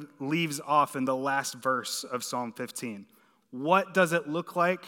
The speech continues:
to never be moved? That's Psalm sixteen. So Psalm sixteen, a miktam of David. Preserve me, O God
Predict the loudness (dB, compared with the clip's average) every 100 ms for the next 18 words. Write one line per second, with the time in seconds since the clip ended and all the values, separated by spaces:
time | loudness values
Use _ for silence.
0 | -20 _ _ _ _ _ _ -4 -2 0
1 | 0 0 0 0 2 2 0 -2 -4 -14
2 | -20 _ _ _ _ _ _ -20 -4 2
3 | 4 2 -4 -6 -8 -8 -4 0 2 2
4 | 0 -4 -8 -8 -8 -10 -10 -14 -16 _
5 | _ _ _ _ _ _ _ _ _ _
6 | _ _ _ _ _ _ _ _ _ -10
7 | -4 0 0 0 -4 -6 -8 -8 -12 -18
8 | _ _ _ _ _ _ _ _ _ -4
9 | 0 -2 -2 -2 0 0 -2 -6 -12 _
10 | _ _ _ _ -6 -2 0 0 -2 -12
11 | _ _ _ _ _ _ _ _ _ _
12 | _ _ _ 0 0 2 6 8 8 4
13 | 0 0 -2 -2 -2 0 2 2 -4